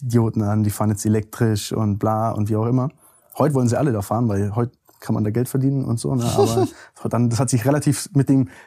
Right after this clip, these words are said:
Speaker 1: mit den, als die Gehälter gestiegen sind, das, du konntest das parallel beobachten. Die Fahrer haben öffentlich immer gesagt, ja, Formel eins, fa-, äh, Formel E fahr ich nicht. Nee, das taugt mir nicht. Nee, das ist alles Quatsch. Auf einmal sind die Gehälter gestiegen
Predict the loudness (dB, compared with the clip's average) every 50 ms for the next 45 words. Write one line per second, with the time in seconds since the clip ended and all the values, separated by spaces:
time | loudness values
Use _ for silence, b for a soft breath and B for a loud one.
0 | B 0 0 2 4 2 2 4 2 0 0 2 2 4 4 4 4 2 2 2
1 | 2 2 2 2 2 4 4 4 4 4 2 0 -4 -6 -4 -2 0 0 2 2
2 | 2 2 0 -2 0 0 0 2 2 2 2 2 2 2 2 2 2 0 -2 -2
3 | -6 -8 B B B B B B 0 2 2 4 2 2 2 2 2 0 0 -2
4 | -4 -6 _ 0 2 2 2 2 0 -2 -2 -2 0 2 2 2 2 2 2 2
5 | 2 2 0 0 -2 -2 -4 -4 -2 0 0 0 2 0 -2 -4 -4 -8 -8 -2
6 | 0 0 0 2 0 0 0 0 0 -2 -2 -4 -4 -2 -6 -8 -8 -10 B B
7 | B B B B B -4 -4 -4 -4 -6 -10 -8 -8 -8 -8 -8 -10 -8 -4 -2
8 | -2 0 0 -2 -4 -4 -4 -4 -6 -8 -10 -12 -12 -12 -18 -18 b b b b
9 | b b -6 -2 0 0 2 2 2 2 2 2 2 0 0 0 0 0 0 -2
10 | 0 0 0 2 2 -2 -4